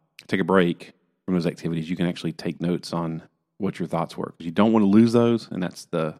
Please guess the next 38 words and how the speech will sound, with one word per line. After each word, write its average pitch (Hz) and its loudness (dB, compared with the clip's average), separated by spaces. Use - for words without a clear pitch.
that's - -12
the - -10
big 85 -6
fear 90 -4
I, 87 -2
I 90 -4
usually 107 2
have, 110 -2
is 90 -2
I 92 0
will 95 -2
forget 90 -8
some 87 -4
of 85 -4
those 87 -6
things, 87 -6
uh, - -6
if - -10
I 160 -4
don't 180 -4
take - -4
notes - -6
of 80 -4
'em 76 -10
on 85 -8
those, 80 -8
uh, 78 -8
as 82 -10
they 85 -4
come 82 -8
to 80 -10
mind, 80 -6
maybe 82 -6
on 80 -12
a 82 -12
walk 78 -8
or - -18
something. - -18